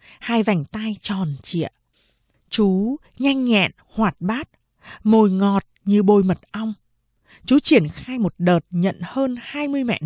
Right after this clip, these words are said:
nuôi. Những bà mẹ nuôi ấy trông thấy chú là cặp vú rung động, chỉ hiểm nỗi không thể nhét núm vú vào miệng chú để chú cắn chú xé. Mã Đồng từng đến nhà tôi,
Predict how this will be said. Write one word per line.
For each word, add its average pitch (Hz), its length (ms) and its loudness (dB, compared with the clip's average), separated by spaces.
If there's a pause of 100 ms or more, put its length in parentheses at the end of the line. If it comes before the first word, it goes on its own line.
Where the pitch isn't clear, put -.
nuôi. 233 220 -2 (460)
Những 202 180 0
bà 226 160 0
mẹ 156 200 -6
nuôi 208 280 0
ấy 175 360 -2 (320)
trông 285 220 0
thấy 226 220 -4
chú 214 360 -4 (260)
là 190 400 -6 (100)
cặp 208 200 -6
vú 196 260 -4
rung 254 340 -2
động, 196 180 2 (560)
chỉ 190 180 2
hiểm 156 280 4
nỗi 247 300 -4 (200)
không 214 260 0
thể 208 140 -2
nhét 214 280 -6
núm 214 240 4
vú 208 300 0
vào 233 140 -2
miệng 170 320 0
chú 190 300 -4 (240)
để 185 160 0
chú 185 280 -4 (120)
cắn 196 320 -4
chú 196 160 -4
xé. 180 440 -8 (880)
Mã 196 180 0
Đồng 185 440 0
từng 170 180 2
đến 160 160 -2
nhà 233 200 -6 (100)
tôi, 202 280 -6